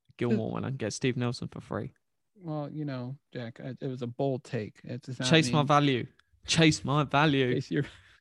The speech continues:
Speaker 2: <laughs> But
Speaker 1: But it's, it's aggressively chasing value. And
Speaker 2: Yeah.
Speaker 1: and that's what lots of people don't understand. When, when you say we're aggressive, lots of people confuse that with wasteful. And it's like, you don't have to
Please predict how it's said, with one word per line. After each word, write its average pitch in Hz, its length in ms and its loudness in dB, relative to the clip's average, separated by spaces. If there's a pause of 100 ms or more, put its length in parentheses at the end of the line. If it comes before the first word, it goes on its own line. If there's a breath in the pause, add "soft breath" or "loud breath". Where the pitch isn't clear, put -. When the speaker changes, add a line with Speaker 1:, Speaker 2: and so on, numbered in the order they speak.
Speaker 2:
<laughs> 214 60 -6 (720 loud breath)
But 147 520 4
Speaker 1:
But 147 200 -4
it's, 120 340 -8
it's 196 160 0
aggressively 208 560 -2
chasing 170 480 0
value. 170 560 0
And 139 120 2
Speaker 2:
Yeah. 196 120 6
Speaker 1:
and 175 160 0
that's 196 240 -2
what 180 160 2
lots 156 220 0
of 147 60 -6
people 139 260 2
don't 143 180 2
understand. 139 300 -2
When, 131 120 -4 (260 loud breath)
when 175 120 4
you 208 80 8
say 170 220 2
we're 139 260 -2
aggressive, 139 760 -2 (240 soft breath)
lots 156 240 -2
of 175 60 -2
people 147 440 -4 (540)
confuse 139 340 -2
that 104 120 -4
with 123 160 -4
wasteful. 127 760 -2 (440)
And 120 140 -2
it's - 240 -6
like, 143 340 -2
you 139 80 -4
don't 165 240 0
have 170 160 -2
to - 100 -8